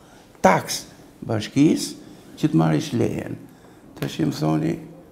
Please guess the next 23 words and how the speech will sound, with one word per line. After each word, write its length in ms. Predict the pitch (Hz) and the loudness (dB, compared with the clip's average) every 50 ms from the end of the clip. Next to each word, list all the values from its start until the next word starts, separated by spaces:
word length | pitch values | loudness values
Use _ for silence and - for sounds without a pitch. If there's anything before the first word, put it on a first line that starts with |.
| - - - - - | -20 -20 -20 -12 -4
kush 360 | - 202 202 - - - - - - | -2 0 0 0 -2 -6 -6 -4 -4
operator 680 | 156 - 151 139 139 135 - - 135 127 123 120 117 - - - - | -2 0 0 2 2 2 2 2 2 2 2 0 -2 -6 -8 -4 -2
ndërtues 560 | 120 117 113 - - 131 120 113 117 113 - - - - - - - - - - - - - - - - - - - - - - - - - - | -2 -2 -2 -2 -2 0 0 0 0 -2 -8 -10 -14 -18 -20 -20 -20 -20 -20 -20 -20 -20 -20 -20 -20 -20 -20 -20 -20 -20 -20 -20 -20 -10 -2 2
normal 560 | 113 120 135 139 127 123 127 120 117 110 113 - - - - - - - - - - - - - - - - - | 4 6 8 8 10 8 8 6 4 2 -2 -4 -10 -16 -18 -20 -20 -20 -20 -20 -20 -20 -20 -20 -20 -20 -14 -4
që 180 | - 139 131 131 - | 0 2 2 4 4
ka 100 | 143 143 | 2 2
punu 280 | 139 135 131 143 143 135 | 4 4 6 6 6 6
me 80 | 127 123 | 4 2
dirësën 480 | 120 - 135 127 131 127 127 120 120 | 2 2 2 2 2 2 0 0 0
e 80 | 120 110 | 0 2
ballit, 420 | 104 110 110 117 127 139 151 143 - - - - - - - - - | 0 2 2 2 2 0 0 -2 -4 -8 -14 -18 -20 -20 -18 -6 0
i 160 | 123 127 127 - | 0 0 2 4
ka 380 | 170 165 151 139 - - - - | 4 4 4 4 2 -2 -6 -12
këto 240 | - - - 143 135 127 - - - - - | -8 -2 0 0 0 0 -2 -6 -8 -2 2
para 380 | 127 123 123 127 123 107 104 - - - - - - - - - - - - - - - | 2 4 4 4 2 2 -2 -4 -10 -18 -20 -20 -20 -20 -20 -20 -20 -20 -20 -20 -14 -6
në 220 | - 120 123 127 123 | -2 0 2 2 2
bank, 540 | 101 113 123 127 139 156 170 160 - - - | 2 2 2 2 2 0 -2 -4 -6 -8 -6
një 100 | 131 - - | -4 -2 0
milion 320 | 131 120 120 117 110 107 110 | 0 0 0 0 0 0 0
euro, 240 | 120 127 143 156 - | 0 2 2 0 0
shkoj 300 | - - - 139 139 139 | -2 -6 -4 -2 -2 -2
të 120 | 139 - - | -2 -4 -4
paguj 400 | 117 113 101 117 131 135 123 | -4 -4 -2 -2 -2 -2 -2